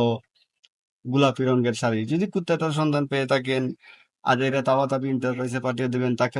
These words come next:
পুরস্কার হিসাবে একটি সিরা জুতার মালা পুরস্কার দেওয়া হবে। এবার শুনবেন খেলার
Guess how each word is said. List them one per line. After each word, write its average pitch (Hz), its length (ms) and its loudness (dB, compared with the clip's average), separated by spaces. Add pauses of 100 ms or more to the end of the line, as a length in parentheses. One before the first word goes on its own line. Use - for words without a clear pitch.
পুরস্কার 123 360 -2 (100)
হিসাবে 123 240 -2 (160)
একটি 120 260 -6
সিরা 123 260 2
জুতার 120 300 0
মালা 120 160 2 (100)
পুরস্কার 113 400 -2 (100)
দেওয়া 104 240 0
হবে। 104 180 -2 (1500)
এবার 143 280 6
শুনবেন 151 260 2 (100)
খেলার 135 220 4